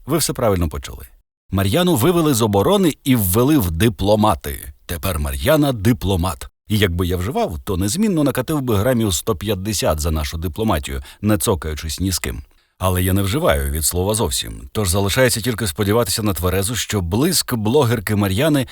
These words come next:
не потьмяніє, а тільки сильніше заіскриться новими розкритими таємницями в ім'я процвітання справи зеленої і рейтингу високого. Можливо, вона нарешті розбереться, чому Данія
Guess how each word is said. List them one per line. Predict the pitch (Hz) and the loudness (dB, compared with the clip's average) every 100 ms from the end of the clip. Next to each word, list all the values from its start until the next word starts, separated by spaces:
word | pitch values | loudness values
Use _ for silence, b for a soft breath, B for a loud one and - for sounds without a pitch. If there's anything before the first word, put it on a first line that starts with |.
| B | B
не | 101 117 123 | 2 4 2
потьмяніє, | 113 101 95 82 73 71 - - | 0 0 0 2 0 -4 -10 -12
а | - | -8
тільки | 95 117 101 107 | -4 -4 -2 -2
сильніше | - 117 107 196 - 165 | 0 2 4 4 2 0
заіскриться | 135 135 - 170 165 113 - 85 | 0 0 0 0 0 0 -2 0
новими | 110 151 143 | 0 0 0
розкритими | 139 - 135 123 117 | 0 -2 -2 -2 0
таємницями | 107 92 90 156 - 113 101 | 0 0 0 0 0 0 2
в | |
ім'я | 92 101 117 | 2 0 0
процвітання | 101 - 95 90 139 117 104 | -2 -4 -6 -2 0 2 0
справи | - - 90 110 98 95 | -2 -2 2 2 2 -2
зеленої | 90 87 87 76 78 - - | -2 -2 -2 -4 -6 -8 -4
і | 107 | -4
рейтингу | 78 107 87 69 65 67 | -2 -2 -4 -4 -6 -6
високого. | 76 - - 52 - _ _ - | -6 -8 -12 -14 -18 _ _ -4
Можливо, | 95 85 160 143 | -2 0 0 0
вона | 87 80 | 0 0
нарешті | 78 85 - 90 | -2 -4 -4 -4
розбереться, | 90 82 123 156 - | -4 -2 -2 -2 -6
чому | 78 92 90 | -4 -2 -2
Данія | 80 101 92 78 69 | 0 0 0 -2 -6